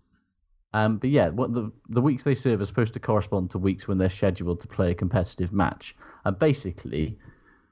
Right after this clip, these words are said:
somebody in the R F U went, "Well, 'cause it was originally on the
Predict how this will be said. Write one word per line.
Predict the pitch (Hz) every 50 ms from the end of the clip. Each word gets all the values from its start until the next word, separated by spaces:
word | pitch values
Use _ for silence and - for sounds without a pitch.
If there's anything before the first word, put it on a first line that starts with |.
| _ _ _
somebody | _ - - 131 123 110 110 113 107
in | 104 98
the | 101 104
R | 101 98 95
F | 92 - -
U | 101 95
went, | 90 92 92 87 - - - - - _
"Well, | - 190 143
'cause | - 233 214 175
it | 143
was | 110 107 104
originally | 104 101 113 107 104 95 92 95 95
on | 92 90 87 87
the | 90